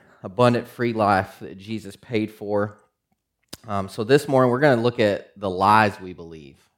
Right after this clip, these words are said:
And this is gonna be a fun one. Everybody likes to talk about lies, right? And specifically, we're gonna be looking at,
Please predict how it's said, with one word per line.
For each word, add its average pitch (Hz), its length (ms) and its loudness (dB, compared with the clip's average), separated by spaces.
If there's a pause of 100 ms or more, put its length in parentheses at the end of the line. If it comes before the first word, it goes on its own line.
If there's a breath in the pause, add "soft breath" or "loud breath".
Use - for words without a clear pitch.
(600)
And - 100 -20
this 90 140 -18
is 92 80 -18
gonna 95 180 -6
be 87 120 -8
a - 20 -4
fun 95 320 -6
one. 78 180 -18 (1300)
Everybody 98 360 2
likes 101 220 0
to 90 60 -20
talk 95 260 -4
about 92 260 -2
lies, 82 560 -4
right? 90 300 -6 (1900)
And 101 100 -14
specifically, 156 640 6
we're 135 80 6
gonna 139 160 4
be 131 140 4
looking 123 460 2
at, 104 340 2